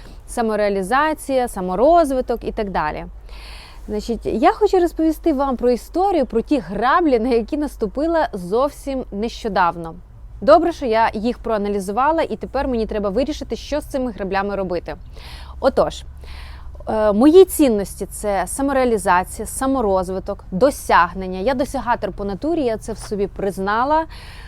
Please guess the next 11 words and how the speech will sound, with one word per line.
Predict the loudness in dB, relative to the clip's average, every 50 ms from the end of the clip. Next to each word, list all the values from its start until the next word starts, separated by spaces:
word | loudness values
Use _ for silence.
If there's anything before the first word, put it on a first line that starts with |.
| -16 -16 -14 -12 -8 -4
і, | -2 0 2 2 2 2 2 2 0
в | 2
принципі, | 2 2 2 2 2 -2 -4 -2 0 0 0
прийняла | 0 2 4 6 6 6 4 4 4 4 4 4 4
це | 4 2 -2
в | -2 -2
собі. | -2 -4 -4 -2 0 0 0 2 0 0 0
Я | 0 0 0 0
досягатор, | 0 -2 -4 -6 -6 -4 -4 -4 -4 -4 -6 -6
мені | -4 -4 -4 -4
треба, | -4 -4 -4 -2 0 0 0 0 0